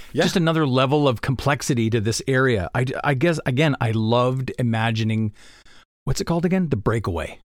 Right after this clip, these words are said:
Speaker 1: Yeah, The Breakaway, yeah.
Speaker 2: Love this. The Breakaway, honestly, it's a highlight of mine for sure. Dozens upon dozens of tents of varied colors and designs. In fact, some weren't tents at all,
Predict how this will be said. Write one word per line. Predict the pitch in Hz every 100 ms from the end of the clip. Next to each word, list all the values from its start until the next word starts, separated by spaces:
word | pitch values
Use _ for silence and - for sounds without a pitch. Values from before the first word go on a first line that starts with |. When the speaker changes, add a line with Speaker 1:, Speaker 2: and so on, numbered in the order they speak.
| _
Speaker 1:
Yeah, | 110 101 - -
The | 90
Breakaway, | 95 - 85
yeah. | 87 - -
Speaker 2:
Love | 107 113 123 90
this. | 78 - - - - - _ _
The | 110
Breakaway, | 101 127 139 165 156 160 -
honestly, | 123 120 120 95
it's | 92 101
a |
highlight | - 123 120 90
of |
mine | 101 92 85
for | 98
sure. | - 87
Dozens | 123 139 156 139
upon | 127 131 123
dozens | 127 131 131 110
of | 101
tents | - 123 117
of | 107
varied | 90 101 123 139 123
colors | - 131 131 120
and | 110
designs. | 101 95 117 120 117 113 - -
In | 127
fact, | - 143 139 - - -
some | - 170 196
weren't | 190 -
tents | - 170 175 165
at | 160
all, | 190 127